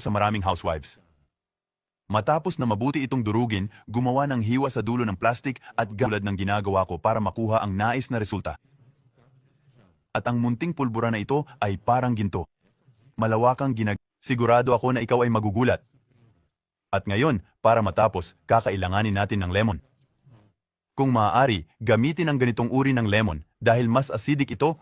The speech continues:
at mas makakabuti ito para sa hiwain ang lemon sa kalahati at pisilin ang lahat ng katas sa lalagyan. Kapag nagawa na ito, ihalo lamang hanggang sa maging napakamakinis.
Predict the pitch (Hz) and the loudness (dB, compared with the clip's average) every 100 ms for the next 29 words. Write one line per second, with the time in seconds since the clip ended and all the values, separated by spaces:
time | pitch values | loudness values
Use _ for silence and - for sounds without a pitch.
0 | - 113 120 127 135 120 117 107 113 127 | -2 0 2 0 0 2 2 2 -2 -2
1 | 110 120 110 113 110 - - 110 104 120 | -2 0 4 4 2 -4 0 4 4 4
2 | 113 98 107 113 - 107 101 113 117 135 | 0 2 2 0 0 0 2 2 2 -4
3 | - - 113 120 107 123 131 107 95 90 | -4 -4 -2 -2 -2 0 0 0 0 2
4 | - 113 101 98 98 95 85 80 80 - | 0 0 -2 -4 -2 -2 -2 -4 -8 -10
5 | _ _ _ _ _ _ _ _ _ - | _ _ _ _ _ _ _ _ _ -2
6 | 95 90 87 90 92 92 87 85 139 170 | 0 0 0 0 0 0 0 -4 -4 -6
7 | - _ 113 98 - 117 120 104 110 120 | -8 _ -6 -4 0 2 2 2 2 2
8 | 117 104 92 110 - 101 98 95 87 98 | 0 -2 -2 -2 -2 -2 0 -2 2 4
9 | - 98 92 87 80 - | 4 0 0 -4 -6 -10